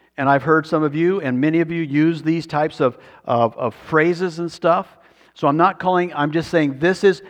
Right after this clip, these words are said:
how we have to be careful, all right? <clears throat> If someone were to ask you how you were saved, how would you respond? How would you respond?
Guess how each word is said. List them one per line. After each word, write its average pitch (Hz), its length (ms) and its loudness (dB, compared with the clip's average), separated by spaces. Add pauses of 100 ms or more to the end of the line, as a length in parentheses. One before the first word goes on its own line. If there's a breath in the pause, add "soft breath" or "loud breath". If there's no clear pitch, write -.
how 165 260 0
we 170 180 0
have 147 280 -4
to 147 60 -10
be 147 120 -2
careful, 143 600 -4 (480)
all 123 120 -4
right? 135 260 0 (1120 soft breath)
<clears throat> 143 320 -10
If 160 140 -6
someone 240 440 0
were 196 160 4
to 185 120 -6
ask 170 340 -2
you 131 140 -4
how 170 300 -4
you 196 160 -6
were 185 100 0
saved, 107 600 -2 (1500)
how 196 280 0
would 185 180 -2
you 170 100 -2
respond? 120 640 -4 (1400)
How 160 220 -4
would 175 160 -8
you 175 80 -8
respond? 131 580 -10